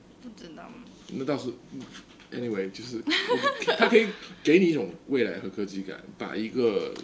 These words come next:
Speaker 2: 传统的东西，
Speaker 1: 确实，你这么一说，
Speaker 2: 对。
Speaker 1: 我觉得它，呃，经它改造之后，这个背后长角的这个 look，其实非常的有未来女战士的这种感觉，
Speaker 2: 对，它
Speaker 1: 或者是那种未来的女祭司，反正它就是有一种威严在，然后有一种，
Speaker 2: 对。
Speaker 1: 呃，有一种强悍在。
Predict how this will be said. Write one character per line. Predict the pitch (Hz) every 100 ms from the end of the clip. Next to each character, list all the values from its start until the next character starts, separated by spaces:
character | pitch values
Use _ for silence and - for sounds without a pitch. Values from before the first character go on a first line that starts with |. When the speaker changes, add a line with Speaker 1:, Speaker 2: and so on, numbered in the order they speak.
| -
Speaker 2:
传 | -
统 | - 415
的 | 370
东 |
西， | -
Speaker 1:
确 | 233
实， |
你 | 226 226
这 | 294
么 | 339
一 | 320 302
说， | 294
Speaker 2:
对。 | 285
Speaker 1:
我 | 247
觉 | 196 220
得 | 247 262
它， | 262 285 269 277 -
呃， | - 226 220
经 | 220 302 302
它 | 311 311
改 | 294 185
造 | 196 247 240
之 | 240 254
后， | 262
这 | 247 247
个 | 240
背 | 240 269
后 | 269
长 | 247 202 233
角 | 240 185
的 | 190
这 | 202
个 | 240
look， | 226 226 214
其 | - 233
实 | 254
非 | 302
常 | 302 226 208
的 | 208
有 | 185
未 | 180 214 190
来 | 170 170 160 185
女 | 196 180
战 | 247 196 226
士 | - 220
的 | 185 185
这 | 185
种 | 185
感 | 254
觉， |
Speaker 2:
对， | 247 180 135
它 | 127
Speaker 1:
或 | -
者 | 240
是 | 247 269
那 | 233 277
种 | 220 233
未 | 285
来 | 196 190
的 | 202
女 | 185 214 196
祭 | - 240
司， | 196 - 208
反 | 202 202
正 |
它 | 262
就 | 277 294
是 | 254
有 | 202
一 |
种 | 220 214
威 | 226 240
严 | 233 175 160
在， | 190 190 170
然 | 180
后 | 240
有 | 208 190
一 | 214
种， | 220 196
Speaker 2:
对。 | - - - - -
Speaker 1:
呃， | 196
有 | 196
一 | 202
种 | 226 202
强 | - - 202 220
悍 | - 277 185
在。 | 190 - -